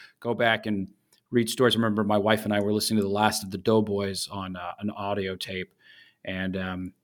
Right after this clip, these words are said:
I think, you know, it was an interview with the last surviving World War One soldiers. It was done sometime in the early two thousands. And they were talking about death in their lives. And they mentioned that, you know, uh, by bro-, growing up, I had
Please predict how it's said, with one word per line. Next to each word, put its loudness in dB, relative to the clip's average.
I -2
think, 2
you 0
know, 6
it 0
was 0
an 0
interview 2
with 0
the -4
last -2
surviving 0
World -8
War 2
One 0
soldiers. 0
It -6
was -8
done 0
sometime -2
in 0
the -2
early -2
two -6
thousands. -4
And 0
they 4
were 0
talking -2
about 2
death 0
in 2
their 2
lives. 0
And -2
they 4
mentioned 0
that, 4
you -2
know, 0
uh, 0
by 4
bro-, 2
growing 0
up, 0
I 2
had -2